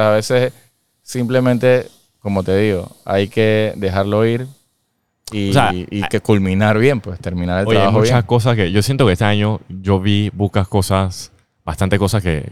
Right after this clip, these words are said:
Speaker 2: yo tengo que dejar ir, pues. Hay bastantes cosas como ciertos tipos de trabajo o cuando yo estoy viendo que esa cosa va por, ya yo tengo, o sea, hay años de referencia como que si tiende a irse por ahí, si veo la tendencia que va por ahí donde yo no quiero, o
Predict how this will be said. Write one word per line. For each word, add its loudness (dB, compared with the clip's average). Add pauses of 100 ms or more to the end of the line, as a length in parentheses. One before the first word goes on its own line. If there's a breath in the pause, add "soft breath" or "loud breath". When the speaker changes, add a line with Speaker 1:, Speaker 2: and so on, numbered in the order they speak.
Speaker 2:
yo 0
tengo 0
que -2
dejar 0
ir, 0
pues. -10
Hay -4
bastantes -4
cosas -2
como -4 (520 soft breath)
ciertos 0 (100)
tipos 0
de 4
trabajo 2
o 4
cuando 2
yo 4
estoy 2
viendo 2
que 0
esa 0
cosa 2
va 4
por, 2 (200)
ya 0
yo 2
tengo, 2
o -6
sea, 0
hay -2
años 2
de 4
referencia -2
como -2
que -6 (300 soft breath)
si 0
tiende 0
a 2
irse -2
por 0
ahí, 0
si -2
veo 2
la 0
tendencia -2
que -4
va -2
por 0
ahí 0
donde 0
yo -4
no -2
quiero, -4
o -18